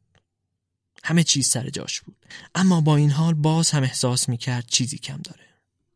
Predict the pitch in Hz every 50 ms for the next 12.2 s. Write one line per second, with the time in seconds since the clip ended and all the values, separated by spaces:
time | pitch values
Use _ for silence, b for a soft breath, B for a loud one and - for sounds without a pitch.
0 | _ _ _ _ _ _ _ _ _ _ _ _ _ _ _ _ _ _ _ _
1 | _ _ _ _ _ - - - 156 139 131 - - 127 120 - 123 - - 117
2 | 120 120 131 135 - B B B B B B B - 143 135 147 156 165 170 170
3 | 151 143 143 151 156 147 147 143 143 139 135 135 139 139 139 131 - - 131 123
4 | 127 123 127 127 127 127 123 - 127 123 120 - - 127 123 123 127 120 120 117
5 | 113 - 135 139 151 160 170 180 170 - - 143 131 127 - - - 117 - -
6 | 135 135 127 123 120 120 123 117 113 117 B B B B B B - 123 - 135
7 | 139 151 151 - - - 196 208 190 151 127 117 117 120 117 - - - 120 120
8 | 120 123 - - 131 143 160 190 185 B B B B B B B B - - 131
9 | 131 131 127 127 127 127 127 127 120 - - 120 120 123 120 - - - 180 190
10 | 190 190 - - 135 120 117 123 120 117 123 143 139 - - 143 - - - 156
11 | 139 135 123 104 - - - - - 120 113 87 71 - - - - - - -
12 | - - _